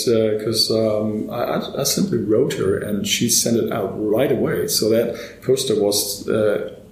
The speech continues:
on my desk, like, four days after we mailed. So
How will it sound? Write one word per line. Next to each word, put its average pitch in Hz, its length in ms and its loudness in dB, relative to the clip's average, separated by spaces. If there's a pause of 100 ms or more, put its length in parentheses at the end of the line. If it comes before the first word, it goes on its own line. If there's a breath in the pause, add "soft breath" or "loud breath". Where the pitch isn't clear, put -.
on 123 160 2
my 123 160 2
desk, - 640 0
like, 98 280 0 (240)
four - 960 -2
days 107 380 0
after 117 260 -2
we 90 180 -2
mailed. 113 420 -2
So 87 500 0